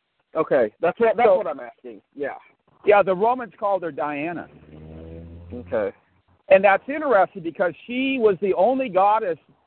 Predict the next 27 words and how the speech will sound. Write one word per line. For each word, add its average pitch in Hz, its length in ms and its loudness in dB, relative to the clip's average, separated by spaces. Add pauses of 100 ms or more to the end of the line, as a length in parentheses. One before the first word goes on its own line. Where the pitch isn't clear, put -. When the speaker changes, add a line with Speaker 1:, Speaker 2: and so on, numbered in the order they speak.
Speaker 2:
you 160 80 -8
know, 143 40 -2
the 147 80 -2
prominent 226 540 -2
goddess, 117 360 -4 (720)
that 202 120 4
was 185 220 2
actually 196 400 -2 (120)
chaste. 233 280 0 (420)
You 151 60 -14
know 170 60 0
what 180 60 2
I - 20 -2
mean 185 100 -2
by 156 140 2
chaste? 190 380 0 (1400)
Speaker 1:
No. 120 280 -4 (280)
Speaker 2:
She 233 120 6
was 220 160 6 (580)
virginally 202 580 -2
pure. 190 420 -2 (1700)
Speaker 1:
Oh, 127 320 0
Speaker 2:
She 233 80 8
was 233 140 6
a 202 60 2
virgin. 180 380 -4
Speaker 1:
really? 123 120 -12